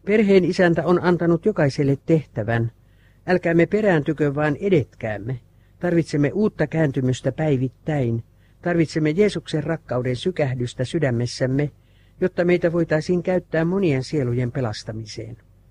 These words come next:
Herra Jeesus vaatii, että jokainen sielu, joka väittää olevansa Jumalan poika tai tytär, ei ainoastaan luopuisi kaikesta vääryydestä, vaan myös harrastaisi rakkauden, itsekieltäymyksen ja nöyryyden tekoja.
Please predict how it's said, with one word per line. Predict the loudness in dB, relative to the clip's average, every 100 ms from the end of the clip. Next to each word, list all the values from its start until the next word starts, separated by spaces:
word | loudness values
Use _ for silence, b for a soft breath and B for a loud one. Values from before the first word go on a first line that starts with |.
| _ _ _ _ _ b b b b -2
Herra | 0
Jeesus | 4 4 2 -2 -2
vaatii, | -2 0 2 2
että | 2 2
jokainen | 2 2 2 2
sielu, | 2 2 2 2
joka | 0 -2 -2
väittää | -2 -2 0 -2
olevansa | 2 0 0 0 -2
Jumalan | 0 0 2 0 0
poika | -2 0 -4
tai | -2 -2
tytär, | -2 -2 -2 -2 -4 b b b b b
ei | 4 4
ainoastaan | 4 2 2 0 -2 2
luopuisi | 0 2 0 -2 -4
kaikesta | -2 -2 -2 -4 -4 -2
vääryydestä, | -2 0 0 0 -2 -2 -6 -6 b b b b -4
vaan | 0
myös | 2 2
harrastaisi | 0 -2 -2 0 -2 0 -4
rakkauden, | -4 -6 -6 -4 0 -2 0
itsekieltäymyksen | -4 -2 -4 0 -2 0 -2 0 -2 -2 -2 0
ja | 2
nöyryyden | 2 2 0 -2 -4
tekoja. | -4 -6 -6 -6 -8